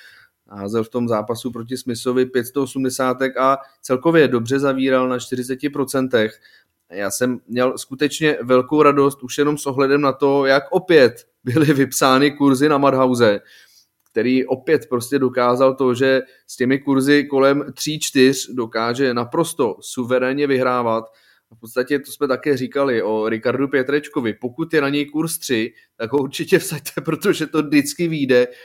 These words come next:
Jakmile je na něj kurz takový, že by třeba i měl být favoritem, tak to většinou úplně nevychází. Ale Richie Edhouse nám prostě vymazal světovou dvojku a naprosto spravedlivě se dostal do dalšího kola.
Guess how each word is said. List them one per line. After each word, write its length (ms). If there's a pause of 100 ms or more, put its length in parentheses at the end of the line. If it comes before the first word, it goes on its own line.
(120)
Jakmile 380
je 80
na 80
něj 340
kurz 320 (560)
takový, 360
že 120
by 120
třeba 440
i 120
měl 220
být 200
favoritem, 600
tak 200
to 160
většinou 400
úplně 280
nevychází. 580 (360)
Ale 300
Richie 280
Edhouse 440
nám 240
prostě 320
vymazal 600
světovou 500
dvojku 520
a 220 (280)
naprosto 640 (120)
spravedlivě 840
se 160
dostal 340
do 80
dalšího 420
kola. 380